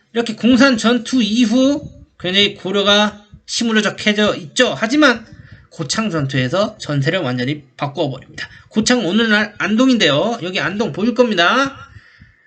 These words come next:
자, 구백삼십 년에 벌어진 이 안동 전투, 어, 고창 전투에서 백제군을 대패합니다. 여기서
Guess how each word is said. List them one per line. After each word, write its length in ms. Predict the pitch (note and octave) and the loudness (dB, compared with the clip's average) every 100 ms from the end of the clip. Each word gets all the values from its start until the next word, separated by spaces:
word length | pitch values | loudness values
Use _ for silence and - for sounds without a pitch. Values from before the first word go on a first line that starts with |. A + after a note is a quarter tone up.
| _ _ | _ _
자, 100 | D#3 | -8
구백삼십 640 | C#3 A#3 C#4+ C4 C#4+ C#4+ | 0 2 2 2 2 2
년에 280 | C#4+ C4+ B3+ | 2 4 4
벌어진 460 | F#3+ A3+ A3 A#3+ F4 | 2 0 0 0 0
이 120 | G#3+ | -2
안동 560 | B2+ F3 G#3 B3+ D4 G#3 | -2 -2 2 4 4 2
전투, 560 | G3 F3 F#3+ D#3+ B2+ _ _ _ _ _ - | -2 -4 -6 -6 -6 _ _ _ _ _ -10
어, 220 | D#3 C3 | -6 -6
고창 540 | F#3 - - A#3+ C#4 | -6 -6 -2 0 -2
전투에서 960 | - D3+ C#3+ C3+ A#2+ B2 C#3+ A3+ - - - _ - _ _ _ _ - _ _ _ _ - - _ _ - - - _ | -4 -6 -6 -6 -6 -6 0 0 0 -8 -20 _ -20 _ _ _ _ -20 _ _ _ _ -20 -20 _ _ -20 -20 -20 _
백제군을 680 | - C3+ G#3+ F#3 D#3 G3 G#3 - _ | -10 -2 0 0 -2 -4 -10 -18 _
대패합니다. 720 | - D#3 C#3+ C#3+ A#2+ B2+ A#2+ | -4 -2 -2 -6 -6 -10 -8
여기서 640 | D#3 A3+ C4+ C4+ A#3+ C#4+ | -2 0 2 2 2 -2